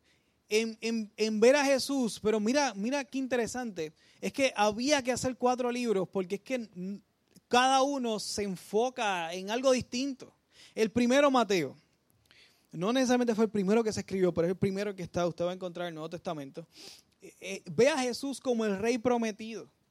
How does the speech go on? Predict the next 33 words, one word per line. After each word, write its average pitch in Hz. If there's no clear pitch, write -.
Se 226
enfoca 262
en 240
esa, 240
en 208
esas 240
profecías 233
cumplidas, 214
¿ve? 226
Se 202
enfoca 247
en 240
sus 226
sermones, 202
en 190
su 196
palabra 180
y 185
en 196
todo 226
lo 233
que 190
decía. 147
Tenemos 285
otro 277
libro, 269
otro, 254
otro, 233
otro 262
evangelio 262
que 240
es 226
Marcos, 220